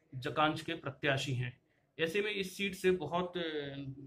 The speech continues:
इस सीट पर बहुत रार चल रही है और कांग्रेस इस पर कुछ विचार कर रही है, इसलिए ये सीट रुकी हुई है। अगली सीट है वैशाली नगर। वैशाली नगर से अभी फिलहाल में विद्यारतन भसीन भाजपा के विधायक हैं और यहाँ से भजनलाल निरंकारी एक बार विधायक रह चुके हैं।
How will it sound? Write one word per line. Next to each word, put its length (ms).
इस 220
सीट 180
पर 60
बहुत 320
रार 320
चल 220
रही 160
है 60
और 80
कांग्रेस 340
इस 60
पर 120
कुछ 220
विचार 280
कर 120
रही 160
है, 120
इसलिए 300
ये 80
सीट 280
रुकी 240
हुई 180
है। 260
अगली 200
सीट 220
है 60
वैशाली 400
नगर। 260
वैशाली 360
नगर 240
से 160
अभी 180
फिलहाल 280
में 120
विद्यारतन 460
भसीन 480
भाजपा 400
के 180
विधायक 460
हैं 60
और 160
यहाँ 200
से 120
भजनलाल 420
निरंकारी 480
एक 180
बार 180
विधायक 340
रह 140
चुके 260
हैं। 160